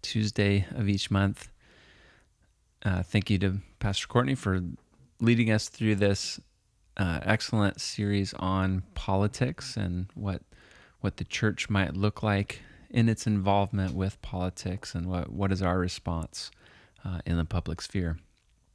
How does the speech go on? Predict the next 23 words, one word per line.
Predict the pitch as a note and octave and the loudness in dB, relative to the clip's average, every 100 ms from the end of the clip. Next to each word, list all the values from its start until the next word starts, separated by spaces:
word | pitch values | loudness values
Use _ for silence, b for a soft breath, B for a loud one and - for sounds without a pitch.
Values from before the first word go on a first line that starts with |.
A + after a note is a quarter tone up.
| _ _ _ - B B B B _ _ _ | _ _ _ -20 B B B B _ _ _
I | A#2 | 4
wanna | A#2+ A#2+ | 4 4
talk | - A#2+ - - - | 6 4 2 -14 -2
a | G2+ | 2
little | G#2 G#2+ | 4 4
bit | A2 G2+ - _ _ _ _ | 2 0 -4 _ _ _ _
today | - G2 G#2 F#2+ F#2+ | -4 0 4 4 4
about, | F#2+ F2+ F2+ F2 F#2 - - - | 2 2 4 4 2 -2 -18 -4
uh, | F#2+ F2 E2 | 0 2 2
the | F2 F2+ | 2 2
idea | F2 G#2 G#2 G#2 | 2 2 0 0
of | G#2+ | -2
worship. | A#2 C#3 - - - - B B B B B B - | 0 0 0 -4 -12 -18 B B B B B B -6
Um, | G2 F#2 G2 | -4 -4 -4
what | F2+ G2+ G#2 - - | 0 2 0 -2 2
is | G2 G2 F#2 G2+ - - B B B - | 6 6 4 0 -6 -10 B B B -2
worship? | G2+ G2+ - F#2 - | 2 2 2 -2 -2
What | G2+ | -2
does | G2 | 0
our | G2+ F2 | 0 2
worship | F#2 F#2+ - F2 | 2 0 -2 -2
look | F#2+ F#2 - | 0 -2 0
like? | F2 E2 F#2 - | -4 -4 -6 -10